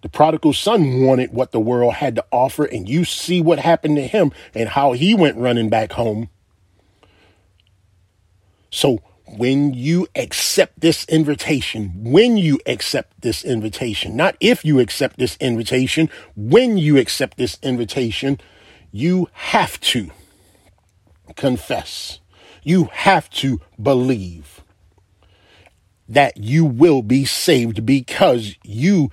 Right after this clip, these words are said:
have confessed that you're a sinner. You have believed that Christ was raised from the dead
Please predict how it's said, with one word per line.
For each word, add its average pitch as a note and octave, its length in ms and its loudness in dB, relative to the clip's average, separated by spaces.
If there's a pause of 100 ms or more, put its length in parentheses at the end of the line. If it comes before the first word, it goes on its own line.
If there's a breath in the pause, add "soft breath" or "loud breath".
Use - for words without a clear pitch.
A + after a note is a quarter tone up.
(120)
have - 240 0
confessed - 540 0
that A#2+ 200 -4
you're A#2 140 -2
a A2 80 -4
sinner. - 400 -10 (520 soft breath)
You F3 280 4
have C#3+ 240 2
believed B2 400 2
that A#2 200 0
Christ - 480 0
was A2 220 0
raised B2+ 360 2
from C3+ 200 2
the A2+ 80 2
dead G2 420 0